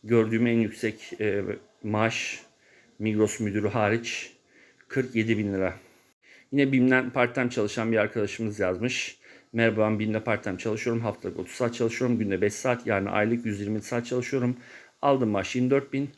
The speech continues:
Full time olanlar da otuz bir alıyor. Gizli olursa sevinirim." diye belirtmiş. "bim market hocam." demiş. "Okuduğum için de part-time çalışıyor." demiş. Yine şok market personel ödemesi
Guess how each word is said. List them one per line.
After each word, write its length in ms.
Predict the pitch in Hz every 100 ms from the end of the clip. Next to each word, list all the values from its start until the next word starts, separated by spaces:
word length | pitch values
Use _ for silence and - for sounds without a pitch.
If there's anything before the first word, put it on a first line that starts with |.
| _ - _ _
Full 200 | 180 156
time 240 | 107 110
olanlar 360 | 120 101 101 117
da 40 |
otuz 260 | 127 - 127
bir 120 | 123
alıyor. 340 | 95 98 127 131
Gizli 260 | 135 104
olursa 460 | 95 92 - 127 127
sevinirim." 540 | 127 120 104 107 104
diye 140 | 110 107
belirtmiş. 640 | 107 - 101 - - - _ _ _ - - - _ 143
"bim 160 | 147
market 420 | 131 113 - 123
hocam." 320 | 110 107 98 98
demiş. 360 | 127 - - -
"Okuduğum 440 | 135 - 104 98
için 280 | 123 - 113
de 80 | 127
part-time 540 | - 113 - 123 143 143
çalışıyor." 520 | 139 113 - 110 95
demiş. 400 | 92 - - - _
Yine 160 | 156 160
şok 260 | - 160 156
market 380 | 127 131 143
personel 440 | - 123 - 131 131
ödemesi 520 | 110 101 90 131